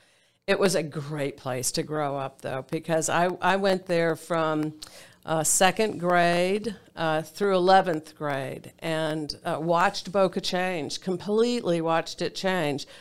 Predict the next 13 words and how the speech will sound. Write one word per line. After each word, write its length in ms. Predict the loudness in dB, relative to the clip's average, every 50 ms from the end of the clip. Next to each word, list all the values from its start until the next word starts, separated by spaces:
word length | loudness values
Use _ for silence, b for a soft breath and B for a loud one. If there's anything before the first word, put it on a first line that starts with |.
| B B
Went 160 | 0 0 2
to 100 | 4 4
every 220 | 4 4 4 2
public 420 | 2 2 0 0 2 2 0 0 -2
school 560 | -4 -6 -2 0 0 2 2 2 2 0 0
in 200 | 0 0 0 0
Boca 580 | 2 2 2 2 2 0 -2 -2 -2 -2 -2 -2 B B B B B B B _ -20
before 280 | -8 -4 -2 0 2
I 160 | 2 2 2 4
left 640 | 4 4 4 4 4 2 2 0 -2 -8 -14 -18 b b b b b b b _
and 440 | -2 0 2 4 4 4 2 2 0
grew 380 | -2 0 2 4 4 6 6
up, 320 | 6 4 4 2 2 -2